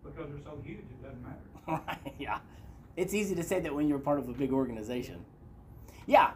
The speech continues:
Speaker 2: yeah, and I understand what you're saying. No disrespect to them at all. I mean, I mean, if you, but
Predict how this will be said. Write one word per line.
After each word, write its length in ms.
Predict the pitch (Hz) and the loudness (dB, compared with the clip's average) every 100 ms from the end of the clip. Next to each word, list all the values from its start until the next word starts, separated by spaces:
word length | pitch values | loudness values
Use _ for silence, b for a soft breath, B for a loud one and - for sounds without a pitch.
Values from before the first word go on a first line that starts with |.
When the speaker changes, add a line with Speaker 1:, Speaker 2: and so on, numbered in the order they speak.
| - | 4
Speaker 2:
yeah, 140 | 220 | 4
and 160 | 190 202 | 4 4
I 80 | 196 | 2
understand 280 | 190 190 | 2 2
what 80 | 165 | 2
you're 80 | - | 2
saying. 220 | - 147 | 2 8
No 80 | 160 | 8
disrespect 520 | 208 202 156 - 214 | 8 2 0 2 0
to 60 | 151 | 2
them 200 | 147 196 | 4 6
at 60 | 139 | 8
all. 180 | 180 123 | 8 6
I 100 | 120 | 0
mean, 140 | 135 | 0
I 40 | 135 | 2
mean, 120 | 131 | 2
if 60 | |
you, 100 | 127 - - 143 | -2 -10 -14 -6
but 220 | 131 165 | 2 2